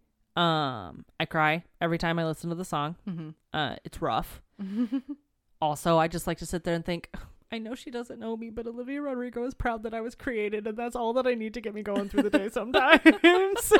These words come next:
Speaker 1: It's honestly just true. Um, this is probably the song that I will get a tattoo for this album from.
Speaker 2: Hmm.
Speaker 1: Uh, probably some kind of butterfly. I know I'm gonna get butterflies for Lover, but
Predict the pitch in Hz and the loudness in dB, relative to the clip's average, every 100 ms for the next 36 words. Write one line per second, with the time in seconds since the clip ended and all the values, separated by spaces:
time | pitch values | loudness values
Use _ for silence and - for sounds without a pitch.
0 | - 403 403 330 359 311 320 339 392 403 | 8 10 10 10 -2 2 4 4 4 4
1 | 415 403 381 294 302 277 - 247 220 214 | 6 6 4 0 -4 -4 0 2 2 -2
2 | - - - - 220 220 214 196 180 170 | -8 -20 -20 -10 0 4 4 4 2 0
3 | 160 165 _ _ _ _ _ - 180 196 | -4 -12 _ _ _ _ _ -16 -2 0
4 | - 190 185 - - - 170 160 165 175 | 2 0 0 -8 -12 0 2 2 0 -4
5 | 175 - 180 175 170 170 165 165 156 180 | -2 0 0 0 0 0 0 -4 -4 -6
6 | 160 170 180 165 - 160 165 180 190 208 | -4 -4 -4 -4 0 0 0 -2 -2 -4
7 | 226 - _ 403 359 165 _ _ _ - | -4 -6 _ -8 -8 -8 _ _ _ -6
8 | 170 160 151 120 143 175 - _ _ _ | -2 0 -2 -4 -8 -10 -16 _ _ _
9 | _ _ _ _ _ _ _ _ _ 185 | _ _ _ _ _ _ _ _ _ -4
10 | 151 151 160 156 151 151 - 147 143 156 | -2 -2 -6 -6 -4 -4 -2 -4 -2 -2
11 | 151 151 160 - - 165 170 196 202 180 | 0 -2 -4 -12 -8 -2 0 0 -2 -4
12 | 160 156 160 165 160 - 151 151 160 175 | -4 -4 -4 -4 -6 -6 -4 -2 -2 -6
13 | 190 _ _ - 143 57 | -10 _ _ -6 -4 -6